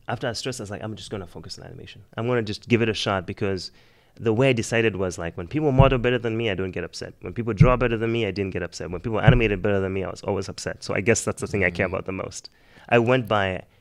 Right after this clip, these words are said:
Speaker 1: what upset me the most.
Speaker 2: That was your time to see how bad do you want it.
Speaker 1: Yeah, but
Speaker 2: And you
Speaker 1: that
Speaker 2: made the right choice, it sounds
Speaker 1: Uh,
Speaker 2: like.
Speaker 1: I hope, yeah, I love it. But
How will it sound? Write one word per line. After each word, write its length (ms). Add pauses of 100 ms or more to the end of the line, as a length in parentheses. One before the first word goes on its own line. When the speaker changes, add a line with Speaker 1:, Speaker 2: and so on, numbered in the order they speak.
(320)
Speaker 1:
what 200
upset 280
me 80
the 80
most. 440
Speaker 2:
That 80
was 120
your 100
time 220
to 60
see 160
how 140
bad 220
do 60
you 120
want 240
it. 180
Speaker 1:
Yeah, 240
but 160
Speaker 2:
And 80
you 60
Speaker 1:
that 80
Speaker 2:
made 80
the 60
right 100
choice, 420
it 80
sounds 220
Speaker 1:
Uh, 40
Speaker 2:
like. 160
Speaker 1:
I 280
hope, 200
yeah, 420
I 80
love 200
it. 280
But 280